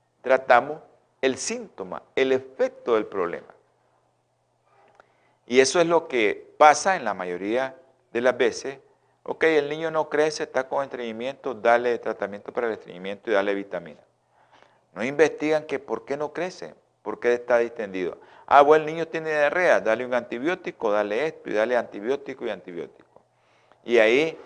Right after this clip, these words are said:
se nos van llevando toda la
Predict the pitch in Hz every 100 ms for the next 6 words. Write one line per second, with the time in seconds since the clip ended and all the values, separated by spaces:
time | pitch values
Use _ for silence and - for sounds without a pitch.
0 | - _ _ - 131 120 113 101 120 143
1 | 143 110 113 131 131 - 127 147 143 107
2 | 90